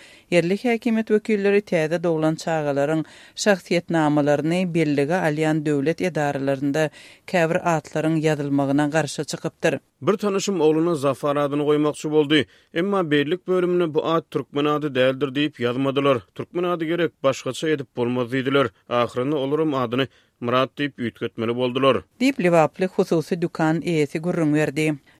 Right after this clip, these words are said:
Speaker 1: Liwaply çeşmeleriň sözlerine görä, ýerli häkimetler türkmen çagalaryna esasan beýleki milletleriň atlarynyň dakylmagyna garşy çykýarlar.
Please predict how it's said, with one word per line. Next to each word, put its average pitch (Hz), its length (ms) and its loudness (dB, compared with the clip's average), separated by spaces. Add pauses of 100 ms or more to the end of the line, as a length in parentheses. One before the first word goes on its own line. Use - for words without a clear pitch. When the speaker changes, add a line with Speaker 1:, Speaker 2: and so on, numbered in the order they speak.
Speaker 1:
Liwaply 190 380 2
çeşmeleriň 262 600 4
sözlerine 214 400 4
görä, 233 200 4
ýerli 202 360 2
häkimetler 196 580 0
türkmen 220 400 -2
çagalaryna 185 720 2 (400)
esasan 226 640 4
beýleki 196 380 2
milletleriň 185 580 0 (140)
atlarynyň 165 480 -4
dakylmagyna 170 580 -2
garşy 180 320 -4
çykýarlar. 160 580 -4